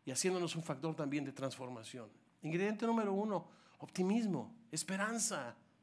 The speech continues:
Optimismo, esperanza. Yo debo de, de, de hacer una confesión aquí muy pequeña, y para todos aquellos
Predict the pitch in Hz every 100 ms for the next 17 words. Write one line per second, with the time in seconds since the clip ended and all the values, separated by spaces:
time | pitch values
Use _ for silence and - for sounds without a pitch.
0 | _ - _ - - _ _ _ 147 -
1 | 185 226 196 208 196 - 190 185 - -
2 | - - 202 202 208 185 143 139 135 -
3 | 135 127 170 170 160 120 127 175 160 -
4 | 147 147 170 165 160 170 156 165 - -
5 | 117 - 120 113 165 156 127 139 139 -